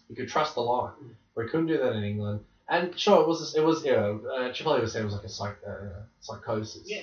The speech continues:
Speaker 2: yeah.
Speaker 1: Like, yeah, but
Speaker 2: Well, I think, I think,
Speaker 1: Yeah.
Speaker 2: like, let's not dwell on David Warner in England, but that was, that was over fifty percent mental.
Speaker 1: Mm.
Speaker 2: Over fifty percent.
Speaker 1: Sure.
Speaker 2: By the end of the series,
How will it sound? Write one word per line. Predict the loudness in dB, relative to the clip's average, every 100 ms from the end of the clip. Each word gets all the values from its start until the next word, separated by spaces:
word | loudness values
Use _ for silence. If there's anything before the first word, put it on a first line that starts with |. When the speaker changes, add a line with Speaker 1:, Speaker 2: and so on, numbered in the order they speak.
| -8
Speaker 2:
yeah. | -8
Speaker 1:
Like, | -8 -8 -8
yeah, | -4 0 2 2
but | 4 4
Speaker 2:
Well, | 4 0
I | -2 -2
think, | -2 -2 2
I | 4
think, | 4 -2 -2
Speaker 1:
Yeah. | -2 0 -2 -6 -8 -4
Speaker 2:
like, | -4 -4 -4
let's | -4 -2
not | -4 -4
dwell | -4 -2 -2
on | -2 -6
David | -8 -8 -10
Warner | -10 -8 -8
in | -10 -12 -16 -16
England, | -16 -14 -14
but | -12 -12 _ _ _ _ _ _ _ _ 2
that | 4
was, | 2 -2 0
that | 2 2
was | -2 -10 _ _ _ _ _ _ _ _ _ _ 2
over | 4 6 4 -4
fifty | -8 -12 -12
percent | -16 -14 -14
mental. | -14 -20 -20 _ _ _ _ _ _ -20 _ _ -16
Speaker 1:
Mm. | -2
Speaker 2:
Over | 2 4 4 2 0
fifty | -6 -10 -14 -16
percent. | -18 -18 -20 -20 _ _ _ _ _
Speaker 1:
Sure. | -4 2 6 8
Speaker 2:
By | 10 10 8
the | 4
end | 4
of | 2
the | -2
series, | -4 -4 -2 -2 -6 -14 -18